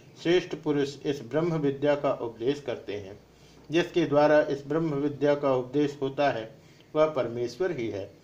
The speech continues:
इस विद्या का बदला नहीं चुकाया जा सकता, इसलिए गुरु के समीप शिष्य सदा ऋणी ही रहा, रहता है। इस प्रकार ब्रह्म जन्मदाता, ब्रह्म को प्राप्त करा देने वाला गुरु जन्मदाता माता पिता से भी अधिक पूज्य है,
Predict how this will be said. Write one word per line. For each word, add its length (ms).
इस 160
विद्या 440
का 220
बदला 640
नहीं 320
चुकाया 420
जा 200
सकता, 560
इसलिए 360
गुरु 260
के 180
समीप 520
शिष्य 380
सदा 340
ऋणी 280
ही 180
रहा, 220
रहता 320
है। 400
इस 100
प्रकार 400
ब्रह्म 400
जन्मदाता, 920
ब्रह्म 280
को 200
प्राप्त 420
करा 260
देने 300
वाला 320
गुरु 380
जन्मदाता 680
माता 360
पिता 320
से 180
भी 220
अधिक 420
पूज्य 280
है, 280